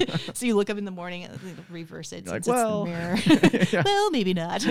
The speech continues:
Speaker 1: <laughs>
Speaker 2: "I'm okay. I'm okay today."
Speaker 1: <laughs> Yeah.
Speaker 2: Yeah.
Speaker 1: So.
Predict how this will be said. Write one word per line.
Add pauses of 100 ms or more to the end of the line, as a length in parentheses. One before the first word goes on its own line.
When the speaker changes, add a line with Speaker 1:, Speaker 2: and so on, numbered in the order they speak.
Speaker 1:
<laughs>
Speaker 2:
"I'm
okay.
I'm
okay
today."
Speaker 1:
<laughs>
Yeah. (320)
Speaker 2:
Yeah. (600)
Speaker 1:
So.